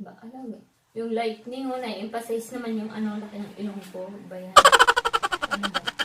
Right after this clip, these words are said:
Hmm? Yan. So, layo. Ayan na lang ako. So, ayan nga guys. Ayan,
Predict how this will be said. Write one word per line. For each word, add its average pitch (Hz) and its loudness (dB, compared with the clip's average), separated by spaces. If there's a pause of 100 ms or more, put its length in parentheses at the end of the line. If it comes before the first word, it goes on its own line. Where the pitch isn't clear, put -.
(160)
Hmm? 226 -8 (600)
Yan. 190 -16 (400)
So, 180 -12
layo. 214 -4 (2000)
Ayan 196 -12
na 185 -20
lang 180 -20
ako. - -20 (160)
So, 494 10
ayan - 2
nga 285 2
guys. 269 2 (120)
Ayan, 220 0